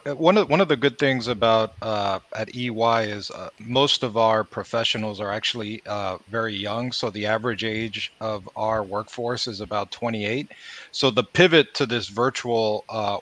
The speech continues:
work style has, has gone actually pretty well. And a lot of the ideas that are coming in, uh, to, to our firm are from our younger folks on how to,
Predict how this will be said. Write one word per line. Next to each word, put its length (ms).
work 280
style 580
has, 460
has 240
gone 400
actually 340
pretty 300
well. 480
And 240
a 60
lot 220
of 120
the 160
ideas 640
that 140
are 80
coming 300
in, 300
uh, 220
to, 420
to 160
our 160
firm 600
are 300
from 220
our 100
younger 340
folks 380
on 140
how 240
to, 440